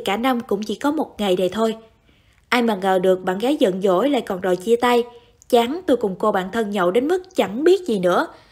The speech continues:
Tỉnh dậy cả hai đứa đều bàng hoàng khi trên người chẳng còn một mảnh vải che thân. Ngại ngùng không biết nói gì thì bạn thân liền bảo,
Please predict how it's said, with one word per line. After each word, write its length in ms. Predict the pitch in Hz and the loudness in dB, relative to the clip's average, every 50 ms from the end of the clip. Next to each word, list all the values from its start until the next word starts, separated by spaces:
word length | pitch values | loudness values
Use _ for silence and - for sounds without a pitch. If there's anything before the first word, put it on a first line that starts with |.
| - - _ _ _ | -20 -20 _ _ _
Tỉnh 180 | 226 226 269 | -2 0 2
dậy 280 | 294 262 202 190 196 196 - | 2 2 2 2 0 0 -2
cả 120 | 202 220 | -2 -4
hai 240 | 254 247 269 247 233 | -2 -2 0 2 4
đứa 180 | 208 240 277 330 | 6 6 6 6
đều 180 | 339 247 214 | 2 2 2
bàng 260 | 202 196 196 196 190 | 2 0 -2 -4 -4
hoàng 260 | 196 214 214 202 190 190 - | -4 -4 -4 -4 -4 -8 -4
khi 140 | - 247 240 240 | -2 -2 0 2
trên 140 | 247 226 214 | 2 0 2
người 220 | 202 208 190 185 | 0 0 0 0
chẳng 260 | 185 185 190 196 226 | -2 -2 -6 -8 -4
còn 200 | - 269 196 190 | -2 -2 -2 -2
một 140 | 190 180 - | -4 -6 -6
mảnh 160 | 190 180 208 | -6 -6 -6
vải 220 | 247 254 196 185 220 | -6 -6 -6 -6 -6
che 240 | - - 254 226 | -4 -2 -2 -2
thân. 220 | 226 226 240 226 226 220 - - _ _ _ _ _ - | 0 -2 -2 -2 -2 -6 -10 -20 _ _ _ _ _ -4
Ngại 180 | 233 214 196 | -4 -2 -2
ngùng 300 | 208 208 220 214 196 196 - | -2 -2 -2 -2 -2 -4 -6
không 180 | - 247 240 226 | -6 -6 -4 -2
biết 200 | 277 294 285 285 | -4 -4 -4 -4
nói 200 | 269 277 330 330 | -2 -2 -2 2
gì 220 | 294 247 214 190 - - - - _ - | 2 2 2 2 -2 -10 -20 -20 _ 2
thì 120 | 254 233 | 2 2
bạn 180 | 214 190 202 220 | 2 0 -2 -4
thân 160 | 247 240 226 | -4 -4 -4
liền 160 | 214 196 190 | -4 -2 0
bảo, 240 | 202 180 190 254 | 2 2 2 2